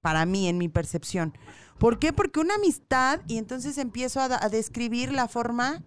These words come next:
en la que se debiera llevar una amistad, en la que se debiera de, de, de manejar. No, señores. Para empezar, bueno, este, este tema lo vamos a hablar despuesito,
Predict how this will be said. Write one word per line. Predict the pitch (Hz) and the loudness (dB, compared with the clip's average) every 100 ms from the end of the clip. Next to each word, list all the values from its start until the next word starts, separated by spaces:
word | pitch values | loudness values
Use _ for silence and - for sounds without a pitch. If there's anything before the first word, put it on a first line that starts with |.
| - | -8
en | 208 | -2
la | 202 196 | -2 -2
que | 202 | -4
se | 214 | -2
debiera | 208 220 233 233 | -2 0 0 0
llevar | 220 214 214 | 0 0 0
una | 220 | -2
amistad, | 214 226 - 330 392 _ - - - _ _ _ _ - - | -2 -2 -2 -2 -4 _ -20 -20 -20 _ _ _ _ -10 -2
en | 214 | 0
la | 214 | 0
que | 214 | 0
se | 220 226 | -2 0
debiera | 220 220 233 233 240 | 0 0 0 0 0
de, | 220 - | -2 -2
de, | 202 190 | -4 -4
de | 165 208 | -4 -2
manejar. | 208 208 202 269 330 - - _ _ _ - - - - - | -2 -2 -2 -2 -2 -4 -20 _ _ _ -20 -20 -20 -20 -4
No, | 277 | 0
señores. | 285 285 254 233 220 - _ _ - - - - _ _ _ - - - | 2 0 0 -2 -4 -12 _ _ -20 -20 -20 -20 _ _ _ -20 -18 -2
Para | 233 247 | 0 2
empezar, | 254 277 330 | 2 2 2
bueno, | 302 277 | 4 4
este, | 269 277 - | 2 0 -2
este | 302 330 | 0 0
tema | 254 269 | 0 2
lo | 240 | 2
vamos | 220 233 214 | 4 2 2
a | |
hablar | 185 190 | 2 2
despuesito, | 196 190 - 175 175 - 226 | 2 0 2 0 0 0 0